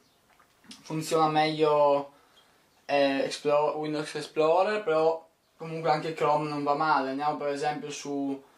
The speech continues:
sul mio canale YouTube in versione, eh, desktop e vedete, boh, è abbastanza buono, anche pi-,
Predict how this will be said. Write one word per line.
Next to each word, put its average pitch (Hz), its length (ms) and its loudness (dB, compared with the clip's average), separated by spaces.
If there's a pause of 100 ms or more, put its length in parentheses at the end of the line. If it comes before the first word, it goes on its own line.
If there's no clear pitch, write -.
(340)
sul - 220 -8
mio 143 180 0
canale 143 240 4
YouTube 170 560 2
in 160 60 2
versione, 139 800 -2 (560)
eh, 139 320 4
desktop 160 680 -2 (920)
e 156 120 4
vedete, 143 220 0
boh, - 300 0 (200)
è 151 120 2
abbastanza 147 520 0
buono, 147 560 2
anche - 240 -4
pi-, - 240 -14